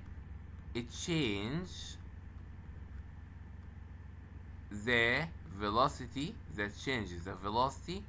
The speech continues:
in a unit time، that change velocity in a unit A time. طيب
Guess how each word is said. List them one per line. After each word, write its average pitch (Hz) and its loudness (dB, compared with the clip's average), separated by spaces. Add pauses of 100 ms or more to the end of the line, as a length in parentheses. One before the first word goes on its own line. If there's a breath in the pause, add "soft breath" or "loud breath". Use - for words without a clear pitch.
(880)
in 156 4 (240)
a 113 6
unit 120 4
time، 104 -2 (160)
that 107 4 (100)
change 101 2 (200)
velocity 147 2
in 104 0
a 104 2
unit 120 2 (120)
A 117 0 (180)
time. - -2 (1000 loud breath)
طيب - -4